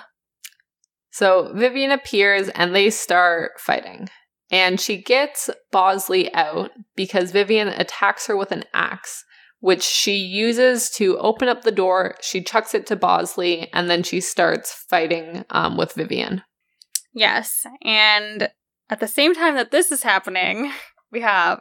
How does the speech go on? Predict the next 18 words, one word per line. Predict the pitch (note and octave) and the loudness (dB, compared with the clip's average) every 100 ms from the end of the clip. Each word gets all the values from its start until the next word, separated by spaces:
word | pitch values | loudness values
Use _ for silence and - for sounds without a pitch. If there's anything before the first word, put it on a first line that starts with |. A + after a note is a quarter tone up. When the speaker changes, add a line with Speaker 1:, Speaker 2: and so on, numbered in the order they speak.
| - | -4
Speaker 2:
another | A3 D#4 F4+ C#4 | -2 2 2 2
fight | A3 G3+ | 2 2
happening | E3 - - - - A#3 - _ _ _ | 0 -6 -6 -8 -6 -10 -12 _ _ _
as | - G#3 | -8 -2
Alex | A3+ C4+ D4+ - | 2 4 2 0
is | C4+ | -6
trying | - A#3+ A3+ A#3 | 0 0 0 -4
to | A#3 G#3 | -6 -4
hack | - A3 A3+ | 0 0 0
into | G#3 A3 A#3 - G#3+ F#3+ - A#2 A3 | -6 -8 -8 -6 -4 -2 -2 -4 -4
the | - | -8
computers | A3 A3 C4+ B3 A#3+ A#3+ | -10 -2 4 6 6 4
to | - | -2
try | - G3 | 0 0
and | F#3 G#3+ | 0 -4
stop | - G#3+ - - - | -2 0 0 -4 -4
the | G3+ | -2
satellites | G3+ C4 C4+ C4 B3 - - - | 2 4 4 2 0 -2 -8 -12